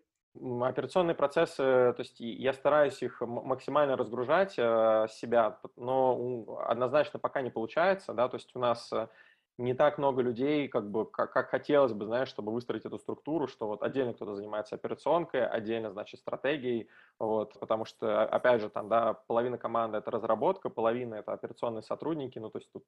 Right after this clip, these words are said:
н-, нельзя особо разогнаться в плане иерархии какой-то, вот, э, но в целом, конечно, у меня, о, ну, знаешь, бывают моменты, когда,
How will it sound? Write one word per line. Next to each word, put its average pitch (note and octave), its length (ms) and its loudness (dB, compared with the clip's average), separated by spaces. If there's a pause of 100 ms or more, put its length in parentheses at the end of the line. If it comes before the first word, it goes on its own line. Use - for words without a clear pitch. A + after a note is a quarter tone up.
н-, B2 240 -6
нельзя B2+ 320 4
особо A2+ 300 -2
разогнаться A2+ 540 -2
в - 100 -20
плане G#2+ 400 -4 (480)
иерархии A#2+ 480 4
какой-то, G#2 540 -8 (400)
вот, A2+ 420 0 (100)
э, A#2 240 0
но C#3 480 4
в - 160 -16
целом, F3 340 2
конечно, C3+ 500 -4
у A#2+ 120 0
меня, C3+ 400 2
о, A#2+ 220 4
ну, B2+ 320 -6 (260)
знаешь, B2 520 -4
бывают B2+ 340 6
моменты, C3+ 340 -2
когда, A2+ 520 4